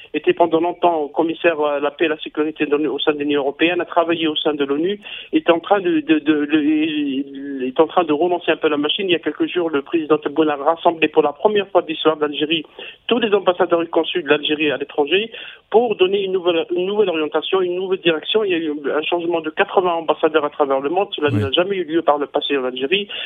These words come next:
Speaker 1: Donc il y a une volonté de reconstruire ou de relancer la machine dip-, diplomatique algérienne
Speaker 2: Oui.
Speaker 1: qui dev-, qui devrait être active au lieu d'être, euh, passive.
Speaker 2: Hmm.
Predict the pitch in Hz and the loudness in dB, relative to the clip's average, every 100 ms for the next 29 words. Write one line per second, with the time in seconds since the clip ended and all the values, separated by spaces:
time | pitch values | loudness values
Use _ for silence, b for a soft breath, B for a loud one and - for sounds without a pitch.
0 | B 175 180 190 247 240 190 220 208 - | B 2 4 2 2 0 2 2 0 -2
1 | 220 240 _ B B B 151 208 381 170 | -2 -2 _ B B B 0 2 2 0
2 | 165 156 151 156 208 214 196 - 196 185 | 0 0 0 0 0 0 -4 -2 -2 0
3 | 180 180 170 247 240 226 190 175 175 185 | 0 0 2 0 0 -2 -2 0 -2 -4
4 | 156 156 147 139 165 - 165 151 165 156 | -6 -8 -6 -2 -2 0 0 0 0 0
5 | 143 147 170 214 214 B 123 220 208 202 | 0 0 0 0 -4 B 0 2 0 -4
6 | 165 175 165 - 175 180 196 180 - 196 | -2 0 0 0 2 2 2 -2 -2 -4
7 | - - 147 151 156 165 160 - 139 135 | -4 -6 -2 0 2 0 -2 0 0 0
8 | 127 B B - 151 - 110 - - 139 | -4 B B -2 -2 -2 -8 -12 -2 2
9 | 110 | 2